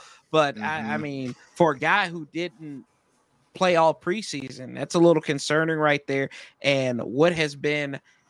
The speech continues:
Speaker 1: our big issue last year was going up against the run. So there you go. But, uh, Austin Eckler is a dual threat running back, so you do
Speaker 2: Yes.
Speaker 1: you take that weapon out of there, which is, uh,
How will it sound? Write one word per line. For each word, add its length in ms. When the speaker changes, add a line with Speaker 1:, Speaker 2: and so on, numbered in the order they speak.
Speaker 1:
our 720
big 300
issue 320
last 380
year 300
was 200
going 280
up 100
against 300
the 80
run. 360
So 360
there 140
you 60
go. 300
But, 120
uh, 260
Austin 340
Eckler 400
is 200
a 60
dual 240
threat 300
running 300
back, 240
so 220
you 200
do 220
Speaker 2:
Yes. 420
Speaker 1:
you 100
take 240
that 180
weapon 320
out 180
of 80
there, 200
which 320
is, 200
uh, 320